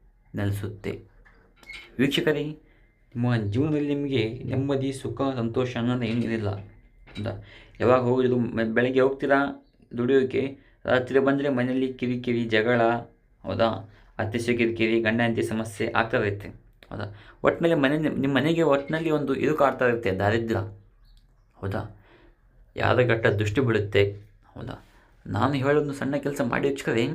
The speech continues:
ನಿಮ್ಮ ಜೀವನ ನಿಮಗೆ ನೆಮ್ಮದಿಯನ್ನು ನೀಡುತ್ತೆ, ಸಂತೋಷ, ಹೌದಾ? ಆನಂದವಾಗಿರುತ್ತೆ. ನಿಮಗೆ ಯಾವುದೂ ಮನೇಲಿ ಕೆಟ್ಟ ಜಗಳ, ಕಿರಿಕಿರಿ ಏನೂ ಆಗಲ್ಲ,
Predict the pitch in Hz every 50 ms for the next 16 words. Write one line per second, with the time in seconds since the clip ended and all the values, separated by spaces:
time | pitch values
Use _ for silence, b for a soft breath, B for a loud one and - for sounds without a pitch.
0 | 180 B B B B B B B - 127 135 131 120 120 127 135 139 143 139 139
1 | 135 135 135 135 117 113 120 135 143 143 143 143 139 139 131 127 123 123 - -
2 | 127 131 - - - - - - - 113 113 117 117 135 139 135 135 - 123 123
3 | 120 123 - - _ _ _ _ _ _ _ _ - 104 - 113 - - - -
4 | - _ _ _ _ - - _ _ _ - - - - - - - - - -
5 | - 104 120 135 139 139 139 131 127 120 113 107 104 - - - - 107 110 110
6 | 107 110 113 117 120 131 131 127 - - - - 110 120 123 127 120 120 - 117
7 | 117 - - 120 104 101 101 104 110 113 123 117 117 117 117 120 120 - - -
8 | - _ _ - - _ _ _ - - - - 117 117 117 - 131 113 113 117
9 | 123 120 117 104 104 101 95